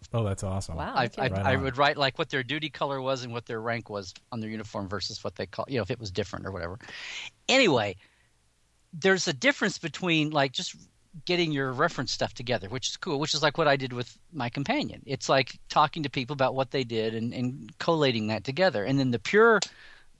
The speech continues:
Speaker 3: you know, the pure things like the encyclopedia and chronology. Although, you know, Mike took that a step further and, and put, especially in the chronology, he, he gap filled, but then he was, and in the tech manual too,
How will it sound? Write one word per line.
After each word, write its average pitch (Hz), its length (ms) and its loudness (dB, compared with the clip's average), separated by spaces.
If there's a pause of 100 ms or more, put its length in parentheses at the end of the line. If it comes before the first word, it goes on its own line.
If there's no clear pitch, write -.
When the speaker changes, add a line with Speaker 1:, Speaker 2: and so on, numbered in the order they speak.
Speaker 3:
you 175 100 0
know, 135 100 2
the 117 120 -8
pure 196 280 6
things 101 380 -2
like 113 160 2
the 123 100 -4
encyclopedia 110 640 -4
and 101 80 -6
chronology. 101 520 -6
Although, 143 400 6 (480)
you 175 100 -2
know, 131 100 2
Mike 135 340 2
took - 200 -6
that 135 120 2
a 117 40 -2
step - 240 -2
further 127 460 -2
and, 120 380 -6
and 123 260 -8
put, - 400 -4
especially - 340 -2
in 120 40 -2
the 117 40 -4
chronology, 123 640 0
he, 156 320 -10
he 220 200 0
gap 175 380 6
filled, 104 400 -4 (320)
but 180 140 0
then 175 120 2
he 160 60 2
was, 147 180 -2
and 170 220 2
in 214 180 -4
the 175 80 -18
tech - 200 -4
manual 135 220 -6
too, - 140 -6